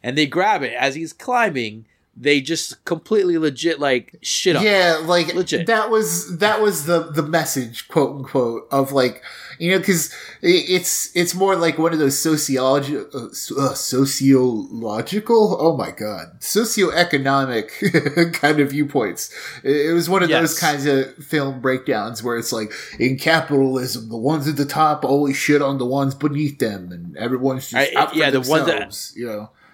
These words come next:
Speaker 1: Yeah, 'cause they always stress that the ones at the top eat better because the food is new. It's clean food. It's not like you're eating scraps. Like, you know,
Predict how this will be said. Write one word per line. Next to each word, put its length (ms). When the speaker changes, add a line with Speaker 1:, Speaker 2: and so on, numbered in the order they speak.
Speaker 1:
Yeah, 360
'cause 200
they 120
always 320
stress 240
that 120
the 80
ones 220
at 60
the 80
top 340
eat 260
better 280
because 340
the 80
food 320
is 240
new. 400
It's 140
clean 340
food. 400
It's 200
not 180
like 180
you're 100
eating 240
scraps. 540
Like, 320
you 80
know, 240